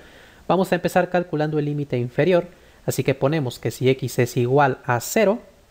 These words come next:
v es igual a cero sobre cuatro,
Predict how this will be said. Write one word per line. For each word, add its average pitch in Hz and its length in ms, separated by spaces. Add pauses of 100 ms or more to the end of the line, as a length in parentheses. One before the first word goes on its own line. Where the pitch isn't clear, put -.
(380)
v 175 460 (120)
es 156 200
igual 151 400
a 120 140
cero 151 320
sobre 120 340
cuatro, - 360